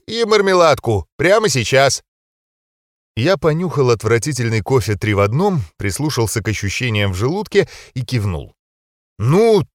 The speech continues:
три мармеладки так три мармеладки! Неси сюда». Мы пожали руки, скрепляя сделку, а потом я спохватился. «А фура-то большая?»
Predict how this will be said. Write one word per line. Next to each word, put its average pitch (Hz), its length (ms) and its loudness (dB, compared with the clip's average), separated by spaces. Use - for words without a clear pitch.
три 190 220 2
мармеладки 156 600 2
так 139 180 -2
три 170 200 0
мармеладки! 127 680 0
Неси 214 320 0
сюда». 95 420 -2
Мы 117 220 -2
пожали 104 380 2
руки, 185 360 -2
скрепляя 127 500 -2
сделку, 110 520 0
а - 80 -2
потом 202 220 0
я 180 120 0
спохватился. - 840 -6
«А 107 160 2
фура-то 139 500 0
большая?» 120 720 2